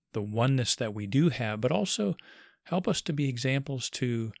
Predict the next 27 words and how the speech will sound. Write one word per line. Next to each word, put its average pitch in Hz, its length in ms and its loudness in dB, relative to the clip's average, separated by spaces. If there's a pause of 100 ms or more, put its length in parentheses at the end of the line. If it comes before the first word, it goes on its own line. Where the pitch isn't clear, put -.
(180)
our 117 200 -2
church - 400 -2
members 107 380 -4
by 104 240 -2
how 120 480 -2 (400)
we 123 140 0
recover, 117 640 -4 (440)
how 120 440 -2
we 117 480 -6 (320)
grow, 117 640 0 (500)
how 120 200 -2
we 110 160 -2
protect - 880 -6 (460)
oneness 107 580 -4
in 113 80 -2
our 107 140 -6
marriages 107 420 -6
also. 156 560 -6 (720)
So - 160 -4
encourage 143 500 4
my 120 140 0
pastor 120 420 -4
friends, 117 440 0
I 110 120 -2
pray, 127 460 2 (580)
and 107 180 -2
we 101 200 -6